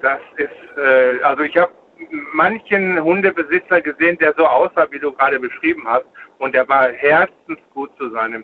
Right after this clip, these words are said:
Tier. Also, äh, nee, das ist, glaub ich, das sind die, äh,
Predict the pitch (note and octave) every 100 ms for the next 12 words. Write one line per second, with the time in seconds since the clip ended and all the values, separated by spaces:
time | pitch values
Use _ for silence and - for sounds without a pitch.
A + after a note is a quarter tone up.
0 | _ A2+ A2 B2 B2 B2 A#2 - _ _
1 | _ _ _ E3+ D#3 D3 D3 D3+ F3 F3+
2 | E3+ D#3+ E3+ - E3+ E3+ E3+ E3 G3+ G3+
3 | G3 F#3 F#3 F3+